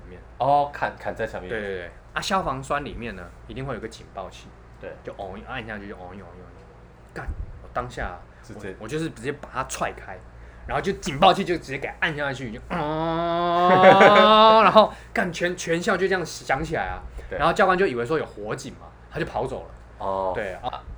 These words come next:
Speaker 1: 对，啊，
Speaker 2: 啊，
Speaker 1: 他
Speaker 2: 后来，后来嘞？
Speaker 1: 后来就过了啊，因为他，他就跑，跑去想说看是怎么
Speaker 2: 啊，他，他，他没有发现说是你们按的？
Speaker 1: 他没有，他没有发现，他就下课了嘛。啊，下课之后我们就自己就鸟兽散啦。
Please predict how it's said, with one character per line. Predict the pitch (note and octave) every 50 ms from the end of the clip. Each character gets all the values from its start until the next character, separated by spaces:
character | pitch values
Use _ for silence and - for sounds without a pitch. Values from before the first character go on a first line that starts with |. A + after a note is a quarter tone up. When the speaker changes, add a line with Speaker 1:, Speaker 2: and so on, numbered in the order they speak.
| - -
Speaker 1:
对， | B2 G#2 F2+ - -
啊， | - D#3
Speaker 2:
啊， | D#3+ E3+
Speaker 1:
他 | D#3 D3+ C#3+ D#3
Speaker 2:
后 | D3
来， | B2 G#2+ G2+ G2+ G#2
后 | A2+ B2
来 | A2 F#2+
嘞？ | F2 F2 F2 -
Speaker 1:
后 | - G#3+
来 | F3+
就 | E3+ G3+
过 | G3+ - G#3+ F#3 E3
了 | D3
啊， | D3
因 | E3+ G#3
为 | A3
他， | G3+ F#3+ G3
他 | F#3+ - - - G3
就 | G3 G3
跑， | - - A#2+ - - - - - - - -
跑 | - B2+ A#2
去 | - F#3+ F3+
想 | - F3 F#3
说 | C3+ D3+
看 | - - F3 G3
是 | D#3 D3
怎 | -
么 | G3
Speaker 2:
啊， | F#3+
他， | -
他， | G3
他 | F#3
没 | F#3
有 | F#3 D#3
发 | - - - C#3
现 | C3+ D#3 D3+ C#3
说 | C#3+ C3+
是 | C3 C3 D#3 C3+
你 | G#2
们 | F#2 F#2
按 | - G#2 F#2+
的？ | D#2+ - D#2 - - - - - - - -
Speaker 1:
他 | F3
没 | F3 E3+
有， | E3+ C#3+ - - - - - - - - - - - -
他 | - D#3
没 | D#3 D3+
有 | C3 A2+
发 | - A#2
现， | A#2 A#2+ C3+ G2 F2+ - _ -
他 | -
就 | C3 D3+ C#3+ C3 B2
下 | A#2 - D#3+ C3+ A#2+
课 | - D3
了 | A2
嘛。 | F#2+ F2+ E2+ -
啊， | - A#2+
下 | - - C3
课 | - C#3 A2+
之 | - C3+
后 | B2
我 | G2+
们 | F2+ F#2
就 | G#2 A#2+ A#2+ -
自 | - -
己 | B2+ G#2
就 | - B2
鸟 | A#2 G#2 F2 -
兽 | - A2+
散 | G#2 - A#2 G2
啦。 | F2+ F2